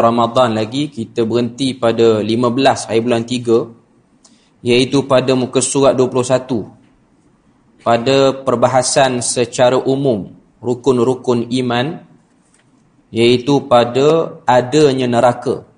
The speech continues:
muka surat dua puluh satu. Dan perbahasan kita pada malam ni, dia bersambung apa yang disebut permulaannya pada muka surat yang keenam belas,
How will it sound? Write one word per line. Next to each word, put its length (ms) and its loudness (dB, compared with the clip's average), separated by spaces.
muka 160 -4
surat 240 0
dua 80 -4
puluh 160 -6
satu. 240 -4
Dan 400 0
perbahasan 500 2
kita 220 -2
pada 240 2
malam 320 2
ni, 180 -4
dia 240 2
bersambung 960 0
apa 380 0
yang 320 2
disebut 640 0
permulaannya 880 2
pada 240 0
muka 240 -4
surat 320 0
yang 160 -2
keenam 400 0
belas, 400 -4